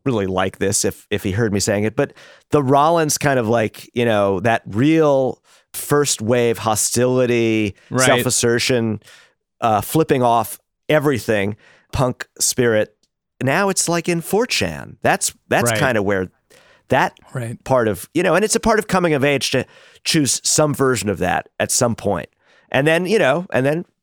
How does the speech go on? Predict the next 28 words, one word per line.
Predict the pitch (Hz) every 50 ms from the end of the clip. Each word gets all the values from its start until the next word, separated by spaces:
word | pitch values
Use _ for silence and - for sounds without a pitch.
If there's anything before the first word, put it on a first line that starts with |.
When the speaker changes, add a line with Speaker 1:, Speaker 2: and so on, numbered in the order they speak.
| _ _
Speaker 1:
maybe | - 113 123 143 160 180 - _ _ _ -
to | - 156
regret | 160 165 143 120 135 160 190
it. | 135 78
Or, | - 135 151 151 151 147 -
or | - 135 131
if | 123 -
you're | 135 123
Henry | 123 139 131 123
Rollins, | 120 113 113 120 127 131
to | - 120
say | 110 - 131 123 113 117 120 - _ - - _ _ -
that | 120 113
you | - 127 123
were, | 120 120 117 110
you | - 123
know, | 113 104 104
fighting | 101 - 120 113 117 113
against | 110 98 117 110 - -
Sharia | - 123 113 113 117 113
law, | 110 123 143 123 92 80
which, | - 127 131 - - -
you | 202 202
know, | 135 113
it's | 135 156 -
great. | - - 104 - - _ _
It's | - -
great. | - - -